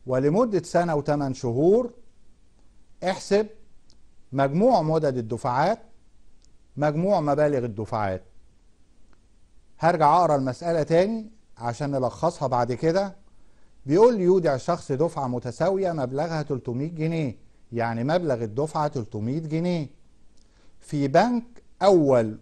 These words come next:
وكلمة أول بتقول لي نوع الدفعة إيه يا شباب؟ برافو عليك يا ابني.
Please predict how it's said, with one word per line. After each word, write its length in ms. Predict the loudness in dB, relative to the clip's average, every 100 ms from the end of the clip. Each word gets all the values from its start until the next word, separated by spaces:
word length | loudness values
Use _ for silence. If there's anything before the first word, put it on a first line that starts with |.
| -10
وكلمة 440 | -4 -2 -2 -4
أول 360 | -2 2 4 2
بتقول 320 | 0 -4 -2
لي 100 | -2
نوع 220 | 0 0
الدفعة 420 | 0 0 -2 -2 -2
إيه 120 | -2
يا 60 |
شباب؟ 440 | -2 -2 2 2 0 -6 -20 -20 _ -20 -20 -20 -20 -20 -20 -20 -20 -20 -12
برافو 300 | 0 4 4
عليك 360 | 4 2 0 -2
يا 80 | -2
ابني. 360 | -2 -6 -8